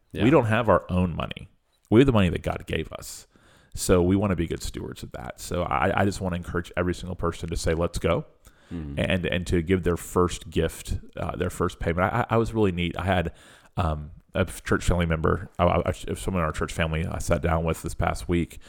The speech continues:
Speaker 2: We had lunch together, and he's, he told me, he wasn't boasting. He was just talking about the journey he's been on, like, in terms of his faith and giving. A real successful guy, you know, and, and he said, um, right now we're, we're finally to the point where the largest,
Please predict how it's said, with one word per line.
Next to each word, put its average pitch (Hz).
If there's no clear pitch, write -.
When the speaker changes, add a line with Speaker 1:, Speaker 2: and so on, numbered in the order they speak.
Speaker 2:
We 98
had 87
lunch 85
together, 82
and 80
he's, 90
he 92
told 82
me, 85
he -
wasn't 110
boasting. 87
He 90
was 95
just -
talking 90
about 80
the 85
journey 80
he's 82
been 78
on, -
like, 87
in 82
terms 85
of 80
his 78
faith 82
and 82
giving. 78
A -
real 131
successful -
guy, 80
you -
know, 78
and, 64
and 85
he 101
said, 80
um, 82
right 95
now 92
we're, 87
we're 92
finally 85
to 80
the 82
point 87
where 87
the 87
largest, 80